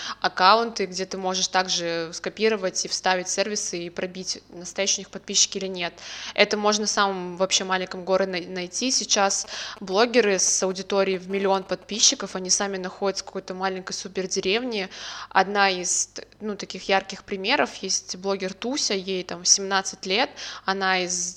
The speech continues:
деревни там в Московской области, где там насчитывают около десяти тысяч человек.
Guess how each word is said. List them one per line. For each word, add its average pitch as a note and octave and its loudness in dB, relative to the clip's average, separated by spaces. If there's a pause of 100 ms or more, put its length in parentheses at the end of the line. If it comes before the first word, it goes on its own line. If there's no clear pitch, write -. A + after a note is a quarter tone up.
деревни G#3 0
там F3+ -6
в F3+ -16
Московской F#3+ -4
области, G#3 -2
где F3 -8
там F3 -10
насчитывают F3+ -2
около F3+ -8
десяти F3+ -8
тысяч F#3 -4
человек. F#3 -2